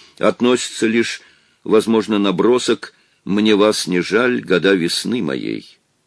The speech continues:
Происходит как бы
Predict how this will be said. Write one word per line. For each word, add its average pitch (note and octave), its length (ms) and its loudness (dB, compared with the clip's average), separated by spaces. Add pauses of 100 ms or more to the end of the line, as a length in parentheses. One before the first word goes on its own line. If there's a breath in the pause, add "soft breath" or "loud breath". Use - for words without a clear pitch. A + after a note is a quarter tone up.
(1800)
Происходит F2+ 800 -2
как A#2 300 -4
бы A#2 280 0